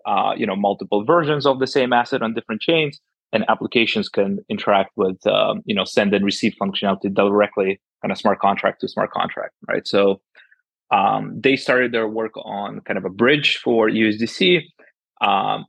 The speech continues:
and, uh, what Axelar is doing is kind of augmenting this bridge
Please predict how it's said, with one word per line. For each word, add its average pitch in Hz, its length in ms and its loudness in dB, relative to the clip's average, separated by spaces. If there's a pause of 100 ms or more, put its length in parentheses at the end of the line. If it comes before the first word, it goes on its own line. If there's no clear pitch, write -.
and, 107 480 0
uh, 98 300 -2
what 107 180 -2
Axelar 120 420 0
is 104 100 -6
doing 107 260 -4
is 101 260 -6
kind 101 100 -4
of 95 80 -4
augmenting 107 680 0
this 101 260 0
bridge 113 560 2